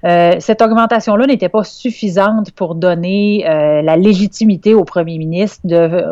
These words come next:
faire perdurer des mesures qui, malgré tout, restreignent des libertés individuelles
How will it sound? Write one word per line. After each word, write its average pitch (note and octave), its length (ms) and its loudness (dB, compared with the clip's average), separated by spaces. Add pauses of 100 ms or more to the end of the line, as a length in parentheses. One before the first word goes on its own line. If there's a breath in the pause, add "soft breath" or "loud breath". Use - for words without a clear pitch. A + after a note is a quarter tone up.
faire G3+ 380 0 (160)
perdurer F3+ 580 -2
des F3+ 120 -4
mesures E3+ 460 -2 (440 loud breath)
qui, D4+ 520 6
malgré G3+ 460 0
tout, D#4+ 340 2 (300)
restreignent A3 720 -2
des F#3 140 -2
libertés F3+ 840 -2
individuelles E3+ 800 0